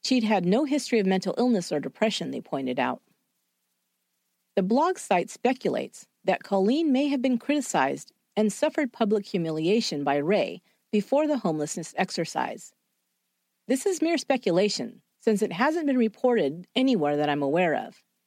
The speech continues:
But past attendees of Ray's seminars have reported being berated publicly by Ray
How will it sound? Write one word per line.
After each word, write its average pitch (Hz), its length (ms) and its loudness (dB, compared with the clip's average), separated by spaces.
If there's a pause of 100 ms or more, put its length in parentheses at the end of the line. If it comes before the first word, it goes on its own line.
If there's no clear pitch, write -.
(340)
But 185 220 0
past 302 380 -2
attendees 196 540 0
of 156 120 -2
Ray's 160 200 0
seminars 160 560 0 (180)
have 320 220 2
reported 170 500 0
being 175 200 0
berated 165 420 -2
publicly 254 420 -2
by 156 160 0
Ray 156 440 0